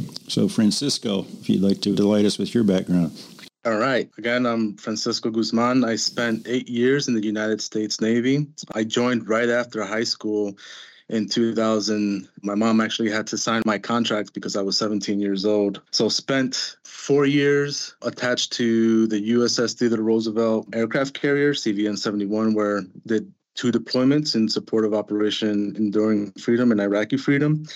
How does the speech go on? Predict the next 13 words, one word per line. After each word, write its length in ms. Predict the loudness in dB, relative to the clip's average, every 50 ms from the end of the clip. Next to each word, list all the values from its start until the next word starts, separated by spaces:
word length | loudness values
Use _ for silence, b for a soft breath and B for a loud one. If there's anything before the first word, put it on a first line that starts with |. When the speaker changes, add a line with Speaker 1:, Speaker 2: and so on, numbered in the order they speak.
| B B B B -2
Speaker 2:
Um, 80 | 0
I 80 | 0 2
was 160 | 0 0 0
an 140 | 0 -2 0 0
aircraft 400 | 0 0 0 0 -2 -2 -2 -2
handler 640 | -2 0 0 0 0 0 0 0 0 0 0 -2 -4 -6
aboard 600 | -8 -8 -4 -2 0 2 2 2 2 0 -2 -4 _
the 120 | -2 0 2
U 140 | 2 2 2
S 120 | 2 2
S 160 | 0 -2 0
Theodore 260 | 0 2 2 4 4
Roosevelt. 720 | 2 2 2 2 2 2 0 0 0 0 0 0 -2 -6